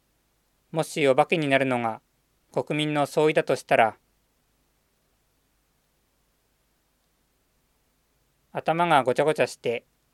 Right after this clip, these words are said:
思わずパッと顔を上げると、列車の人並びは何も変わらない。ごっとんごっとん揺られる任せであった。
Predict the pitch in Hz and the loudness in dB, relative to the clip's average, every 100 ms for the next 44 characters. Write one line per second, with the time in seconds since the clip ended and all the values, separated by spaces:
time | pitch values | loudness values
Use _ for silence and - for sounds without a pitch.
0 | _ 143 151 156 131 117 - - 131 - | _ -2 2 2 2 -4 -6 -8 -8 -4
1 | 151 147 147 147 139 143 135 - 110 - | -2 4 4 6 4 2 -2 -4 -6 -10
2 | _ _ _ _ _ _ _ _ _ _ | _ _ _ _ _ _ _ _ _ _
3 | - 135 - 156 156 143 156 147 147 139 | -6 -6 -2 0 0 -2 -2 2 2 2
4 | 135 139 139 _ _ 131 143 147 139 139 | 2 2 2 _ _ -4 -2 -2 0 2
5 | 127 127 123 117 - _ _ _ _ _ | 4 4 2 -2 -6 _ _ _ _ _
6 | _ _ _ _ _ _ _ _ _ _ | _ _ _ _ _ _ _ _ _ _
7 | _ _ _ - 127 - - 165 139 127 | _ _ _ -2 -2 0 0 0 0 -2
8 | 123 _ 156 135 117 _ - 131 143 156 | -4 _ -2 -2 -6 _ -4 2 4 4
9 | 156 156 147 151 151 123 117 _ - 104 | 2 -2 -2 0 4 4 4 _ -4 -4